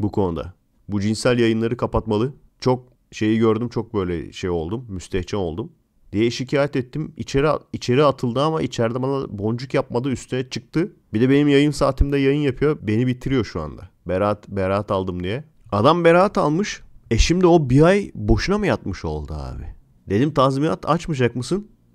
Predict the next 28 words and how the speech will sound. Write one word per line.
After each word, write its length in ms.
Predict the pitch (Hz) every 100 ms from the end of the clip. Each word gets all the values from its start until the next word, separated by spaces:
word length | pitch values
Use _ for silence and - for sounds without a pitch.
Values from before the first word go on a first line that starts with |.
| _
"Bir 240 | 101 101 113
şey, 300 | - 151 139
bir 40 |
şey, 220 | 127 143
bir 60 | 139
şey." 200 | 156 143
dedi. 320 | 101 156 175 220 196 - -
Nazikçesi 1120 | 92 92 98 104 110 143 - 120 - 165 - - _
açacak. 680 | 120 120 110 143 160 - - _
Açmakla, 580 | 104 104 - 131 131 123 95
yani 300 | 98 92 95
bayağı 320 | 107 90 98
bir, 220 | 120 - _ _ _
e, 140 | 85 82
açacak. 600 | 113 - 85 101 - _ _
Annesini 520 | - 113 113 101 90
bile 140 | 92 113
sinemaya 360 | 98 95 98
götürecek 500 | 95 92 92 92 82
yani, 220 | 80 69
açacak. 480 | 80 92 90 123 - _ _ -
E, 220 | 90 82
davanın, 480 | 90 87 85 85 85 - 90
davanın 380 | 95 92 92 98
annesini 420 | 98 98 - 90
bile 120 | 98
sinemaya 380 | 98 95 90 87
götürecek. 560 | 85 - 85 107 147